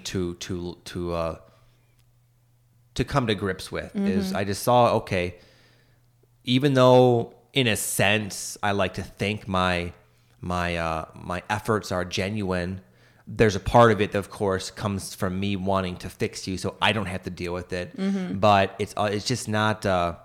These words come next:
Speaker 2: And also as
Speaker 1: not effective. It doesn't, it never worked.
Speaker 2: Well, and because you care about me and my well-being, you also don't want me to suffer, you
Speaker 1: Yeah,
Speaker 2: know? So
Speaker 1: that's
Speaker 2: it's,
Speaker 1: part
Speaker 2: it
Speaker 1: of it
Speaker 2: comes
Speaker 1: too.
Speaker 2: from a, that,
Speaker 1: Yeah.
Speaker 2: a good place.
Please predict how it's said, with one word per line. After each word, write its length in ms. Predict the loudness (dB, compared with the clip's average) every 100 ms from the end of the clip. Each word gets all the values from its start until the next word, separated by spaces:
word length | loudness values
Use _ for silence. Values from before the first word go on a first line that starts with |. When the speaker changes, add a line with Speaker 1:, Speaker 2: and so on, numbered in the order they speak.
| _
Speaker 2:
And 120 | -4
also 360 | -2 -2 2 4
as 160 | 4
Speaker 1:
not 120 | 4 4
effective. 640 | 4 2 2 0 -4 -4
It 80 | -2
doesn't, 380 | -2 -2 -8
it 40 | -2
never 220 | 0 2
worked. 480 | 4 4 2 -2 -6
Speaker 2:
Well, 240 | -2 0 0
and 280 | 0 0 0
because 480 | -4 -2 -2 -2 -8 -12
you 340 | -6 -2 -2
care 280 | -2 -2 0
about 320 | 0 0 -2
me 220 | -2 -2 -2
and 100 | -2
my 140 | -2
well-being, 640 | 0 0 0 0 -2 -2
you 100 | -2 -2
also 300 | -2 -2 -2
don't 260 | -2 -4
want 200 | -4 -4
me 180 | -4 -4
to 80 | -4
suffer, 460 | -6 -10 -8 -8
you 100 | -2 6
Speaker 1:
Yeah, 200 | 6 6
Speaker 2:
know? 60 |
So 80 | 6
Speaker 1:
that's 160 | 6 6
Speaker 2:
it's, 80 | 6
Speaker 1:
part 160 | 6
Speaker 2:
it 20 |
Speaker 1:
of 40 | 6
it 20 |
Speaker 2:
comes 140 | 4 4
Speaker 1:
too. 140 | 2
Speaker 2:
from 200 | 2 0
a, 160 | -2 -4
that, 420 | 0 0 0 -2
Speaker 1:
Yeah. 320 | 2 4 4 2
Speaker 2:
a 100 | 0
good 240 | 0 -2
place. 520 | -2 -2 -2 -4 -10